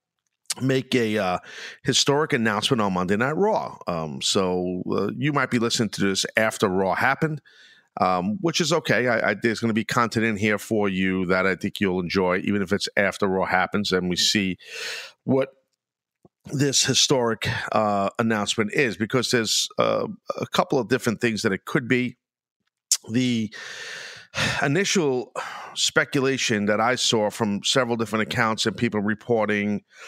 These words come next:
<clears throat> and then on this one, I did a little research of my own with some folks that I know, um, is that, um, the potential for Stephanie to make the announcement of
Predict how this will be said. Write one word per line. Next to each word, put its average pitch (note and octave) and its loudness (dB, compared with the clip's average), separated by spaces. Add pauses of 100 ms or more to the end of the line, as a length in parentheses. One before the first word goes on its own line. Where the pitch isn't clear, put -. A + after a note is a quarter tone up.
<clears throat> - 0
and B2 2
then B2 2
on C#3+ 0
this C#3+ -2
one, A#2+ 2
I A2+ 2
did G#2 0
a G#2 0
little G2 0
research G2 0
of G2 0
my G2 2
own A#2+ 0
with G#2+ 0
some G2+ 0
folks G2 -2
that D#2 0 (100)
I G#2+ 2
know, F2 0 (500)
um, - -2
is B2+ -2
that, G#2+ 2 (120)
um, G#2 0 (480)
the B2 -2 (460)
potential C3 2
for A2+ 2
Stephanie A2+ 0
to G#2 -4
make A2 0
the G#2 0
announcement G#2 0
of G2 0